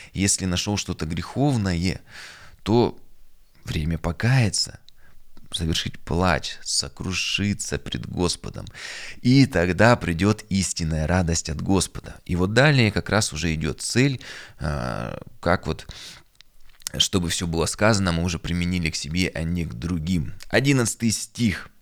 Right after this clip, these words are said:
«Не злословьте друг друга, братья. Кто злословит брата или судит брата своего, тот злословит закон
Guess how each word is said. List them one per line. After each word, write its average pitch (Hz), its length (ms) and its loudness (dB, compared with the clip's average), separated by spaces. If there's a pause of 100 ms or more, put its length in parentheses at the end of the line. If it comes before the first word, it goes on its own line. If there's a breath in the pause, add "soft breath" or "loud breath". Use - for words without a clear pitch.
(760 loud breath)
«Не 107 240 6
злословьте 98 720 2
друг 76 280 -2
друга, 104 400 2
братья. 90 500 2
Кто - 300 -2
злословит 85 640 -2
брата 117 640 4 (480)
или 117 640 4 (440 soft breath)
судит 113 480 0
брата 113 380 4
своего, 101 560 0
тот 107 320 2
злословит 82 640 0
закон 117 420 -2